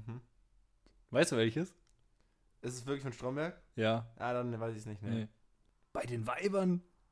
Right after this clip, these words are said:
Speaker 2: ist es wie bei den Hobbits. Am Ende geht's nur um den Ring.“
Speaker 1: <laughs> Ja, hatten wir noch nicht. Ziemlich geil. Ja, dann, äh, ich hab den, ich hab, ich hab, wir haben's diesmal andersrum gemacht,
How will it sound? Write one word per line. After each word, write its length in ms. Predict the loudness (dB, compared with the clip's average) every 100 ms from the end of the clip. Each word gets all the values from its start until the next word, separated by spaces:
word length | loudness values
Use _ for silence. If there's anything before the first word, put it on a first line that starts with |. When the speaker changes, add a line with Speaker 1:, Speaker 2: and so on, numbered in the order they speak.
| 0
Speaker 2:
ist 160 | 2
es 180 | 2 0
wie 80 | 2
bei 160 | 4 4
den 180 | 4
Hobbits. 440 | 4 4 2 -2 -12 _ _ -6
Am 180 | -4
Ende 460 | 0 0 2 2 0 -6 _ _ -20 -20 -20 _ _ -6
geht's 280 | -4 -2 0
nur 180 | 2 4
um 140 | 2
den 160 | 2 2
Ring.“ 480 | 2 2 2 0 2 0 0
Speaker 1:
<laughs> 300 | -2 0 2
Ja, 220 | 2 0 0
hatten 220 | 0 2 4
wir 60 |
noch 180 | 4 4
nicht. 260 | 2 -2 -4 -20 -16 -6 -4 -4 -10 -10 -14 -20 -20 -8
Ziemlich 380 | 2 4 4 4
geil. 360 | 6 6 4 -2 -10 -20 0
Ja, 480 | 6 8 8 6 -4 _ _ _ _ _ _ _
dann, 340 | 0 2 2 -2
äh, 280 | -2 -2 -2 -6 -16 -8
ich 140 | -2
hab 160 | 0 0
den, 280 | -2 -2 -4
ich 120 | -2
hab, 180 | -2 -2
ich 140 | -4
hab, 80 | 0
wir 80 | 0
haben's 120 | -2
diesmal 280 | -6 -4 -2
andersrum 400 | 0 -2 -4 -4
gemacht, 260 | -2 -4